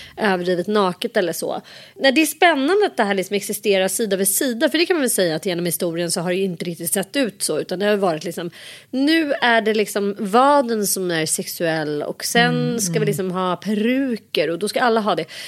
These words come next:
Speaker 2: Mm.
Speaker 1: Men här, nu har vi liksom helt olika olika typer av personas och arketyper som får existera sida vid sida.
Speaker 2: Mm.
Speaker 1: Det är lite grann som med modet nu också, att det,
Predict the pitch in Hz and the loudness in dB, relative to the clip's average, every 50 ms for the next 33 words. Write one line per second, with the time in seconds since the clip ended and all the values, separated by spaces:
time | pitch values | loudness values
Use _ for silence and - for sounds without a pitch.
0 | - - - 180 175 233 220 202 202 247 247 247 247 247 240 - 220 233 233 240 | -12 -8 -4 0 2 2 2 4 4 4 4 6 6 4 4 2 2 2 2 4
1 | 262 262 262 262 240 233 226 208 202 190 - - 185 185 185 - - 226 190 226 | 4 4 4 4 6 6 4 4 4 0 0 -2 -2 -4 -4 -6 -8 -8 -4 -2
2 | 254 240 233 220 - - _ - 277 240 208 214 220 214 233 214 226 208 202 - | 0 0 0 -2 -4 -10 _ -4 -2 -2 0 -2 0 0 0 0 0 -2 0 0
3 | 180 175 170 170 160 160 - - _ _ _ - _ _ - - _ _ - 220 | 0 0 0 -2 -2 -6 -12 -12 _ _ _ -20 _ _ -20 -20 _ _ -4 -2
4 | 202 - - - - 254 226 208 185 180 196 220 240 240 220 - - - - 160 | 0 0 0 0 0 2 2 2 2 2 0 0 -2 -2 -2 0 0 0 0 -2
5 | 175 - _ - - 202 202 202 - 196 202 - - 277 262 254 247 - _ - | -4 -6 _ -4 -2 -2 -2 0 -2 -4 -4 0 0 0 0 -2 -6 -6 _ -4
6 | 190 - - 180 170 180 - - 202 180 180 165 151 170 - 202 190 - 196 180 | -2 -2 -2 -4 -4 -6 -6 -4 -2 0 0 0 -2 -4 -6 -6 -4 -2 -2 -2
7 | 170 170 - - - 220 202 175 175 170 170 175 - - - 220 185 175 180 180 | 0 0 0 0 2 0 0 0 0 -2 0 0 0 0 0 -2 -4 -4 -6 -2
8 | 202 - - - - - - - - - - - - 190 180 165 160 - 233 262 | 0 0 0 0 -2 -12 -14 -20 -20 -20 -20 -6 -2 -2 0 0 2 2 4 4
9 | 269 277 277 - 262 233 220 202 175 - 190 185 180 190 196 214 240 220 180 185 | 6 6 4 4 4 2 2 2 2 0 0 0 2 2 4 4 4 2 0 -2
10 | 196 185 196 285 214 - - 185 170 170 - - 277 - - - - - 180 185 | -4 2 2 2 2 2 -4 -4 -2 0 0 0 -2 -2 -4 -6 -4 -4 -4 -6
11 | - - 202 185 | -4 -2 -2 -2